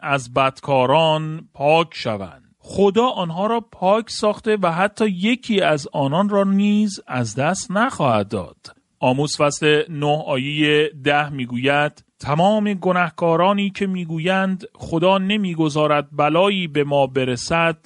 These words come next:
با شمشیر کشته خواهند شد.» وضعیت گنهکاران مخالف خدا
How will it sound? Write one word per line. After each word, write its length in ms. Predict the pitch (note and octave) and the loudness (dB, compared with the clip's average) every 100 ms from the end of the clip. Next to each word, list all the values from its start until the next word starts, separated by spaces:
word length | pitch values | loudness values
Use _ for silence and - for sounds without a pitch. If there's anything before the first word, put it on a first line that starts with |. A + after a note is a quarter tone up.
| - - | -20 -6
با 260 | C#3+ D3 | 2 2
شمشیر 720 | D3 - D3 C#3 - F#3+ D#3+ B2 | 2 -4 -6 -6 -2 0 0 -2
کشته 360 | C3 A#2 - A#2+ | -6 -6 -6 -6
خواهند 400 | A#2 G#2+ G#2+ G2 | -4 -4 -6 -8
شد.» 320 | - D#2+ - _ _ - | -8 -10 -14 _ _ -2
وضعیت 800 | A#3 B3 A#3 B3+ B3 A#3+ A3+ G3+ | 0 2 2 0 0 0 0 -2
گنهکاران 1160 | D#3+ E3 D#3+ D#3 - D3 D3+ F#3 F#3 F3+ F3+ F3 | -2 0 0 -2 -4 -2 0 0 0 -2 -2 -4
مخالف 680 | F3 D3+ - C3+ B2+ A#2 C3 | -4 -6 -2 0 0 -4 -8
خدا 840 | - - A#2+ A#2 C3+ D3 D3+ D3+ | -10 -6 -4 2 2 4 4 0